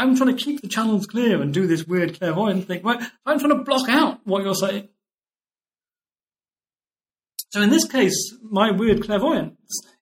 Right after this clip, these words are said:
is, it's actually an impairment. Like, the, the thing that would help me do the task is listening to what you are saying. If I want to know what, what's in your mind, I should listen to what you're saying.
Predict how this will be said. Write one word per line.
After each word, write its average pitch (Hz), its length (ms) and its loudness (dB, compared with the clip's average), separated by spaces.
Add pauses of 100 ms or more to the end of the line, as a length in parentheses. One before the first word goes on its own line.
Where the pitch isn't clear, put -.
(140)
is, 208 360 0 (260)
it's 202 160 -8
actually 233 640 2 (240)
an 196 80 -2
impairment. 190 800 -2
Like, 202 160 0
the, 202 80 0
the 214 320 -2
thing 320 300 2
that 254 120 0
would 247 120 -10
help 262 260 0
me 214 140 2
do 220 180 0
the 170 100 -2
task - 680 -6 (200)
is 190 220 -2
listening 208 500 2
to 185 80 -2
what 196 220 -2
you 160 140 -2
are 151 80 -2
saying. 117 320 -8
If - 480 -20
I 185 60 -2
want 202 160 0
to 208 80 -2
know 196 120 2
what, 180 240 -2
what's 160 160 0
in 170 60 0
your 160 100 0
mind, 202 260 -2
I - 80 -2
should 156 160 -2
listen 165 200 2
to 156 60 -2
what 160 100 -2
you're 165 80 -2
saying. 202 400 -6